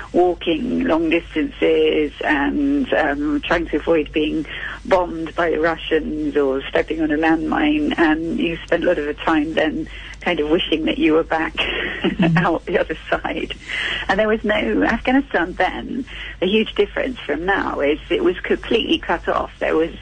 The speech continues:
Speaker 1: it was so isolated from the rest of the world. There was no, uh, not even a phone connection. You always had to go to Pakistan to make a phone call.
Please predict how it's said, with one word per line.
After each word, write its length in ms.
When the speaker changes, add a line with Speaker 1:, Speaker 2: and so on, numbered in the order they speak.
Speaker 1:
it 320
was 200
so 160
isolated 800
from 160
the 100
rest 200
of 60
the 100
world. 340
There 160
was 180
no, 440
uh, 240
not 200
even 340
a 240
phone 320
connection. 520
You 160
always 200
had 240
to 480
go 200
to 100
Pakistan 640
to 120
make 220
a 40
phone 320
call. 320